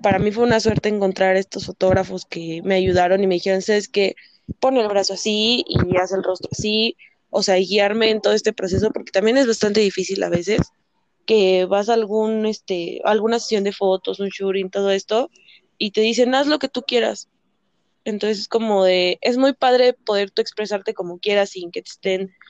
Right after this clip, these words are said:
dirigiendo todo el tiempo, pero sobre todo cuando eres nueva es necesario esa dirección.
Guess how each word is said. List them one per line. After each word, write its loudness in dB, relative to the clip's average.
dirigiendo -2
todo 0
el -4
tiempo, -4
pero -2
sobre -4
todo 0
cuando -4
eres -6
nueva 2
es -10
necesario 0
esa -6
dirección. -8